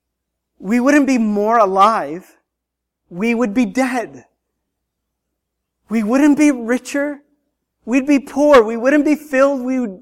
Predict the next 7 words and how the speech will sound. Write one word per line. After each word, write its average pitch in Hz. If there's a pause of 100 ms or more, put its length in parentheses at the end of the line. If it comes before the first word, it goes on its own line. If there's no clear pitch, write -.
we 269
would 254
be 208
bare 254 (140)
cupboards, 208 (220)
empty 185 (360)
spiritually. -